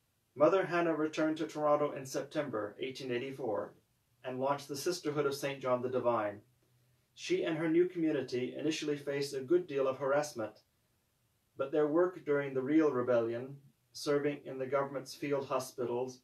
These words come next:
overcame these prejudices. The sisters eventually founded a hospital of their own, where over half their patients received medical attention free of charge.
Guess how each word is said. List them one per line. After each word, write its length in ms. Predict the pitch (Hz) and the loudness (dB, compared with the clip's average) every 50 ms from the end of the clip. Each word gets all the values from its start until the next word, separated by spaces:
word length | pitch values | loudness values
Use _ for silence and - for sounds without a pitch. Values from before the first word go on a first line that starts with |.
| _ _ _ _ _ _ | _ _ _ _ _ _
overcame 560 | 151 151 147 143 135 139 - 143 127 120 117 | 0 0 2 2 -2 -2 0 -2 -2 -2 0
these 180 | 120 123 127 127 | 0 -2 -2 -2
prejudices. 800 | - - 139 131 120 120 117 - - - 110 107 107 110 - _ _ _ _ _ _ _ _ _ _ _ _ _ _ _ _ _ | -2 -2 -2 0 0 -2 -6 -8 -10 -12 -12 -12 -12 -12 -16 _ _ _ _ _ _ _ _ _ _ _ _ _ _ _ _ _
The 80 | 120 | -10
sisters 420 | 123 135 190 185 - - 165 156 - | 0 2 2 2 2 -2 -2 -2 -2
eventually 420 | 143 143 160 170 175 170 - 160 151 | 0 2 2 2 2 2 0 0 0
founded 380 | 147 - 147 143 143 143 135 | 2 2 2 2 2 2 0
a 80 | 139 135 | -2 0
hospital 500 | 135 160 160 156 - - 147 135 139 - | 2 0 0 0 0 -2 -2 -2 -2 -2
of 120 | - - | -4 0
their 200 | 120 127 123 117 | 2 2 2 2
own, 300 | - 139 123 110 110 113 | 0 0 0 -2 -2 -2
where 160 | 117 120 127 143 | -2 -2 0 0
over 260 | 139 131 131 139 135 | -2 0 0 0 -2
half 300 | 127 160 156 156 151 - | 0 2 2 2 2 2
their 160 | 135 131 127 | 0 0 0
patients 560 | 127 - 147 139 139 - 143 131 131 - - | 0 0 -2 -2 0 -2 -6 -8 -10 -12 -14
received 400 | 135 123 - - 131 123 120 120 | -12 -12 -6 -6 -4 -4 -4 -4
medical 380 | 123 127 127 127 127 123 123 123 | -2 -2 -2 -2 -2 0 0 0
attention 500 | 123 123 - 131 123 117 - 117 117 113 | 0 0 -2 -6 -6 -6 -6 -8 -8 -8
free 220 | - - 113 110 | -6 -6 -6 -6
of 120 | 107 - - | -6 -8 -6
charge. 520 | - 123 107 98 - - - - - _ | -4 -2 -2 -2 -2 -6 -10 -16 -20 _